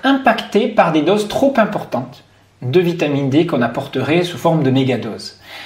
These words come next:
Alors, je vous explique. Ce récepteur, V R D, peut être bloqué par certaines infections,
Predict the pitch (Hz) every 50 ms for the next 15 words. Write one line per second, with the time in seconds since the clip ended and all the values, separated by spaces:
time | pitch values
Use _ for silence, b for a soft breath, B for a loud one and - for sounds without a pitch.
0 | B B - 160 156 156 156 160 196 214 190 170 - - - 135 120 113 - -
1 | B B B B B B B B B B - - 170 170 185 170 - 165 - -
2 | - 202 247 277 269 262 - - 113 107 113 135 156 147 147 156 151 135 143 135
3 | 185 233 - - B B B B B B _ - 185 202 214 208 - - 143 139
4 | 170 254 311 285 - - 131 - - - - - _ B B B B B B B
5 | B _ 175 170 165 - - 208 208 208 220 214 202 180 139 139 196 214 208 -
6 | 262 - - - - 151 160 165 165